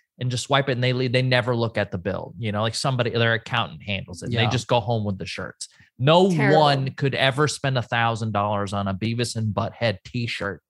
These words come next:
Speaker 1: You'd have to wear it every day.
Speaker 2: But when we left, I said to Cass, "If you were a billionaire, would you have walked out of there with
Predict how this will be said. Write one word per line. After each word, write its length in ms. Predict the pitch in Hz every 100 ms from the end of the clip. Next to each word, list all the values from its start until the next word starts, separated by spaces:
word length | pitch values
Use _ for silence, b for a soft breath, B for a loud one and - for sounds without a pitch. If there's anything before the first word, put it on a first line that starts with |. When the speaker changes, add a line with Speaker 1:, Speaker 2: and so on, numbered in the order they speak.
| _ _ _ _ _
Speaker 1:
You'd 140 | 131 120
have 200 | 160 -
to 100 | 123
wear 240 | 123 127
it 60 | 120
every 260 | 110 107
day. 300 | 101 98 87 -
Speaker 2:
But 140 | 185
when 140 | 190 190
we 140 | 208
left, 300 | 180 214 202
I 140 | 120 147
said 200 | 160 151
to 60 | 143
Cass, 380 | 170 170 143
"If 80 | 127
you 140 | 127 160
were 140 | 156
a 40 |
billionaire, 640 | 131 156 180 156 127 113 120
would 220 | 123 123
you 60 | 131
have 180 | 123
walked 340 | 113 123 123 120
out 180 | 131 151
of 80 |
there 220 | 117 117 110
with 300 | 113 123